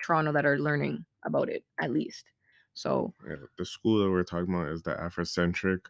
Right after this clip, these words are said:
Speaker 2: Alternative School. It actually, uh, shares a building with, uh, Shepherd Public School.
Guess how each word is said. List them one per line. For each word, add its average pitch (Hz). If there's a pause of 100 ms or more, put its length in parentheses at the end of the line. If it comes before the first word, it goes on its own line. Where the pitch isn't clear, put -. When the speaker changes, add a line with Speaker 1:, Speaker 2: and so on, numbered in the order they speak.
(140)
Speaker 2:
Alternative 87
School. 110 (500)
It 85
actually, 90
uh, 82
shares 82
a 82
building 87
with, 80
uh, 76
Shepherd 85
Public 85
School. 120